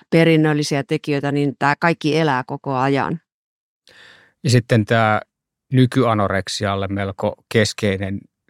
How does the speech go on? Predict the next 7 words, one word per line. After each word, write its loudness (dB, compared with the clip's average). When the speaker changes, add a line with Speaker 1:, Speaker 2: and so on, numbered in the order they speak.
Speaker 2:
tai -2
keskeiseksi -2
ajateltu -2
elementti, -4
eli -6
tää -6
ulkonäköpaine 0